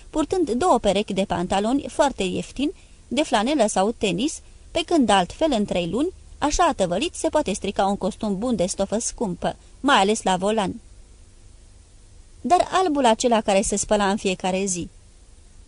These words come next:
Și râdea așa ca și când mi-ar fi spus: „Șmecherule, vara totuși trebuie să porți alb. Încă o dată, dumneata ești un artist, înțelegi?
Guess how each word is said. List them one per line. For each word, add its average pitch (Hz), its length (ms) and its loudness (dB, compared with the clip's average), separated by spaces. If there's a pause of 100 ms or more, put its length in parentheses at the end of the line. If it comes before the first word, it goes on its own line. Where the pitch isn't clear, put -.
(160)
Și 208 300 -2
râdea 240 240 -2
așa 220 240 -2
ca 202 120 -4
și - 120 -4
când 196 140 -4
mi-ar 175 140 -2
fi - 140 -6
spus: - 440 -10 (180)
„Șmecherule, 202 760 -2 (1800)
vara 277 440 4
totuși 285 340 2
trebuie 220 220 2
să 208 140 -2
porți 208 360 -2
alb. 202 260 0 (600)
Încă 359 260 2
o 185 120 2
dată, 190 440 0
dumneata 226 340 0
ești 196 220 -2
un 185 80 -4
artist, 254 500 -4
înțelegi? 202 760 -2